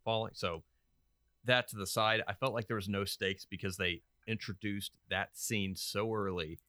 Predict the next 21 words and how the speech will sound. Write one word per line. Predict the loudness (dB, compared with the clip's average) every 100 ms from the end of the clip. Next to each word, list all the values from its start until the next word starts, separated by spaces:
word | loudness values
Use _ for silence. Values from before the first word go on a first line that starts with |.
| _ _ _
It | -2
didn't | 0 0 0
build | -2 0
up | -2 -4
to | -12
it. | -16 -18 _ _ _ _ _ -6
Um, | -4 -4 -6 -10 -14 -20 _ _ _ _ _ _ _ _ _ _ _ _ _ _ _
also, | -2 -2 2 4 6 4 -2 -4
it, | -4 -6 _ _ _ _ _ _ _ _ -4
I | -4
didn't | 0 0 0 -4
see | -2 0 0
him | 0 0 -2
do | -2 0
anything | 0 -2 -2 -2 -2
between | -4 -6 -8 -6 -2 0 0 0 -2 -6 _ _ _ _ _ _ _ _ _ _ _ _ _ _
the | -4
start | 4 6 6
of |
the | 6
movie | 6 4 2